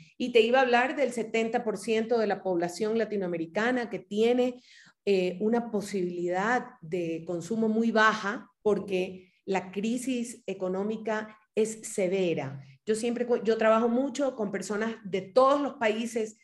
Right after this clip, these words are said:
de Latinoamérica y cuando alguien menciona, "Es que mi país está en crisis", no te imaginas la competencia. El, me contesta el peruano, "Es que el mío está peor", y el chileno, "No, el mío está peor", y, e-,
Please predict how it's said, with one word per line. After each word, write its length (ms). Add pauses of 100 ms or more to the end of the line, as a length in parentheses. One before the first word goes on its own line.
(180)
de 80
Latinoamérica 880 (240)
y 160
cuando 600
alguien 560
menciona, 720
"Es 240
que 140
mi 180
país 320
está 180
en 100
crisis", 560
no 200
te 100
imaginas 380
la 140
competencia. 680 (220)
El, 240
me 160
contesta 420
el 80
peruano, 420
"Es 120
que 120
el 120
mío 240
está 320
peor", 500 (200)
y 140
el 120
chileno, 480
"No, 360
el 200
mío 280
está 280
peor", 400
y, 140
e-, 180